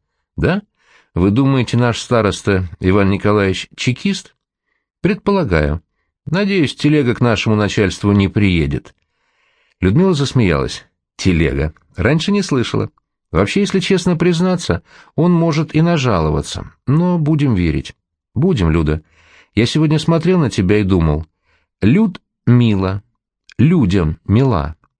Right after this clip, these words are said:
Верно? Где ты живёшь? Уже почти пришли.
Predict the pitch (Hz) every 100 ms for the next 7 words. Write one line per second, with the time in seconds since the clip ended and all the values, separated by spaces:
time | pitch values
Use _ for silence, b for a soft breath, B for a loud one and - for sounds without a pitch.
0 | _ _ - 202 170 73 - _ _ _
1 | 92 143 - 78 80 71 - _ _ _
2 | _ _ _ _ - 110 170 180 175 -
3 | 175 165 147 - 107